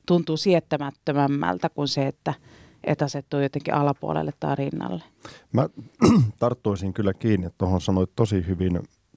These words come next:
Speaker 2: tästä niinku häpeästä ja sosiaalisuudesta, miten ne liittyy toisiinsa.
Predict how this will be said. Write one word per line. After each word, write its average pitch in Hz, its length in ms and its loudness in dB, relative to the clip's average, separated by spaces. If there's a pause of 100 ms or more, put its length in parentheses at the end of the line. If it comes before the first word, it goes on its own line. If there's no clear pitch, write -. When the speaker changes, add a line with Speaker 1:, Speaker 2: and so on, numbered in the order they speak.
(300)
Speaker 2:
tästä - 260 -6
niinku 92 160 -2
häpeästä 95 720 0
ja 92 140 4
sosiaalisuudesta, 90 1120 -4
miten 92 340 0 (200)
ne 110 200 4
liittyy 92 500 -2
toisiinsa. 87 720 -2